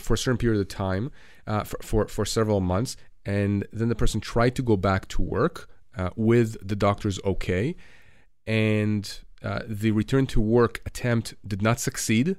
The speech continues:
This was all documented by the employer. The person was simply unable to do the job,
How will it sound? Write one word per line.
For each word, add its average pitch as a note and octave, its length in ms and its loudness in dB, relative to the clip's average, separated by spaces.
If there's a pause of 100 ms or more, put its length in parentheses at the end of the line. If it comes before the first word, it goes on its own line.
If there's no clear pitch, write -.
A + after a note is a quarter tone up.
This - 160 -4
was G2 100 2
all G#2+ 100 4
documented A2+ 580 2
by G#2 140 4
the A2+ 100 4
employer. A#2 480 4
The F#2+ 80 -4
person G#2+ 320 -2
was F2+ 100 -4
simply - 480 -2
unable A#2 680 2
to - 120 -8
do G#2+ 140 2
the G2+ 100 0
job, F#2+ 480 0